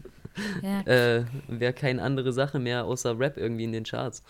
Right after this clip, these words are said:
Speaker 1: Ja, aber irgendwie ist es doch auch nice. Also, äh, hat es jetzt, wenn jetzt diese,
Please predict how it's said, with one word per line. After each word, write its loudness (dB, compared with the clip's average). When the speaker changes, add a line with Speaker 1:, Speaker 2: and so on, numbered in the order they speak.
Speaker 1:
Ja, 0
aber 0
irgendwie 0
ist -4
es -4
doch -4
auch -2
nice. 0
Also, -4
äh, -6
hat -6
es -4
jetzt, 0
wenn 0
jetzt -6
diese, -4